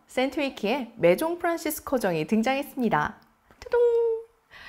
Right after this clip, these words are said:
커뮤니티 투표에서 득표율 육십육 퍼센트로 압도적인 일 위를 한 메종 프란시스코정의 아쿠아 유니버셜이 오늘의 리뷰 향수입니다.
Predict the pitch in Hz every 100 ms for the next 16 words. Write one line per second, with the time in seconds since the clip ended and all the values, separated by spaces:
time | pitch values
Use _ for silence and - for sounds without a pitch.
0 | - - 311 330 330 320 302 311 320 294
1 | 220 156 196 - 185 - 220 214 156 170
2 | - 165 175 175 - 311 233 220 190 247
3 | - - 156 - - 339 311 262 220 220
4 | 269 277 240 156 151 226 - - - 160
5 | - 254 262 285 277 - - 190 160 269
6 | 277 - _ _ _ _ _ - 190 -
7 | 349 339 220 208 190 170 147 208 - -
8 | 175 175 226 - 170 196 285 240 220 151
9 | 139 135